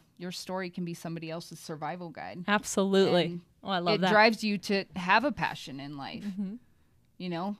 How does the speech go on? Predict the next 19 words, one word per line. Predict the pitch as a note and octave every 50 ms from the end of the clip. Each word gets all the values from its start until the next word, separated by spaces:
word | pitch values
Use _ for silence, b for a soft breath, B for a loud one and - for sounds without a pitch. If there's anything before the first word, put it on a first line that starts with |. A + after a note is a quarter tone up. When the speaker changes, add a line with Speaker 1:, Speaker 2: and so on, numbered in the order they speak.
| _ _
Speaker 1:
it's | - - F3 -
awful | - - D3 F#3 A3+ - - G3+ F#3 F3+
that | F3 F3 D#3+ - - _ _ _ _ _
Kyle | - - F#3 F3+ F#3 F3+ F3+
died. | F3 F3 E3 D#3 - - - F3 E3+ - _ _ _
It's | - E3+ E3+ - - - -
absolutely | - F#3 F#3+ F3+ - - F#3 D#3+ F#2+ F2 D3+
awful. | D#3+ E3 D#3+ G#3 F#3 - -
Speaker 2:
Mm-hmm. | F#3+ - _ _ _ _ _ _ - F3
Speaker 1:
But | F#3+ F#3+ F3+
like | - F#3 F#3 F3+ - -
you | F#3
said, | E3+ - G3+ F#3 E3+ E3+ D#3+
with | E3 E3+ D#3+ -
your | E3+ E3 -
aunt | - F#3+ G#3 G3+ F#3 C3+ D3+
and | F3 F3 E3 - - _ _ _ -
your | F#3 F#3 F#3+ G#3
losses, | G#3 F#3+ E3 E3 - - D#3+ -